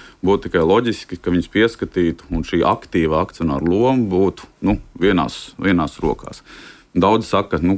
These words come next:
nu, tur, tur, tur arī ir riski un kādas šīs politiskās ietekmes un, un daudzi jautājumi, kas, protams, būtu jārisina pa ceļam,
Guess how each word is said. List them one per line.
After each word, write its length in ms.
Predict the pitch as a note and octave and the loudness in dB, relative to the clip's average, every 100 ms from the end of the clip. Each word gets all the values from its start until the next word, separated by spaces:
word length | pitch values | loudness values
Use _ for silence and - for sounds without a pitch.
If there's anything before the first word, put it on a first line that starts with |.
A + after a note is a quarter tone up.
| F#2+ | 0
nu, 480 | E2 F2 E2 D2+ | -2 0 0 -2
tur, 160 | D2+ D#2 | -4 -4
tur, 140 | D#2 D2+ | -4 -2
tur 180 | D#2+ D#2 | 0 0
arī 160 | D2 D2+ | 2 2
ir 80 | D#2 | 2
riski 400 | F2 C3 - G#2 | 2 0 -2 -2
un 140 | F2+ E2 | 0 0
kādas 320 | - C#2+ - - | -2 -8 -8 -8
šīs 140 | D2+ | -8
politiskās 540 | - F2 - - C#2 - | -2 -2 -2 -4 -4 2
ietekmes 600 | C3 A#2 F2+ - F2 D#2 | 2 4 0 0 -2 -2
un, 140 | - D#2+ | -4 -2
un 140 | C#2+ D#2 | 0 0
daudzi 340 | E2+ F2+ F2 E2 | 2 2 2 2
jautājumi, 400 | E2+ F#2 D#2 D#2 | 2 0 -2 -4
kas, 120 | F2 | -4
protams, 260 | F2 D#2 D2 | -4 -4 -4
būtu 220 | D#2 G2 | -2 0
jārisina 340 | F2 D2+ - - | 0 0 -6 -4
pa 80 | - | -2
ceļam, 380 | D3 D3+ D#2 | 2 2 2